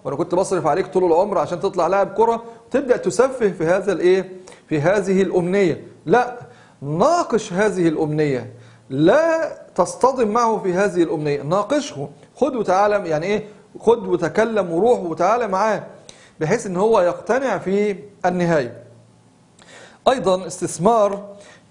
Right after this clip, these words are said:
ال-، أوقات السحر وأوقات الإجابة في وضع هذه المفاهيم لأبنائنا.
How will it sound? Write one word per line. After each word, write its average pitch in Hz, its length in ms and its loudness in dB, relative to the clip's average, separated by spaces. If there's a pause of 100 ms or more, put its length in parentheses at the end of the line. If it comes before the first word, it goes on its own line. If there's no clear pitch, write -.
ال-، 147 720 2
أوقات 165 360 0
السحر 180 720 -2
وأوقات 160 840 0 (100)
الإجابة 170 640 0 (360)
في 170 420 2 (1040)
وضع 156 300 2
هذه 147 400 0
المفاهيم 131 680 -6
لأبنائنا. 135 760 -4